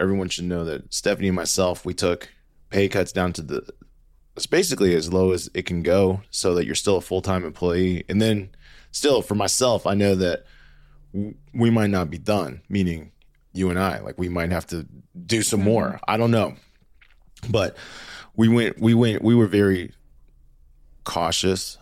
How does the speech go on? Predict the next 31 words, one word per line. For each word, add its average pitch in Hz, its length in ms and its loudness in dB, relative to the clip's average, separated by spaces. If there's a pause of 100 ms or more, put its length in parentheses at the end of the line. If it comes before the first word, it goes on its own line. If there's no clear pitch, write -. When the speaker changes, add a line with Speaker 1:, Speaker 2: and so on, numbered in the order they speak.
Speaker 1:
I 101 60 2
would 107 120 0
say, 110 340 0 (140)
and 82 180 -12
thoughtful 98 580 0 (120)
in 90 140 -4
doing 95 260 2
this. 107 240 0 (420)
And 107 120 -4
so 117 60 2
that's 131 240 0
why 110 220 2
we 87 160 0
have 90 140 -2
such - 200 -8
great 87 280 -4
glowing 92 280 -2
things 90 220 -4
to 76 60 -10
say. 87 460 -2 (220)
Um, 82 460 -8 (420)
so - 140 0
I'm 107 100 2
gonna 113 120 2
give 110 140 2
a 104 60 0
shout 107 220 2
out 101 140 2
to 95 60 -2
David 98 300 0
Snadiecki. 95 760 2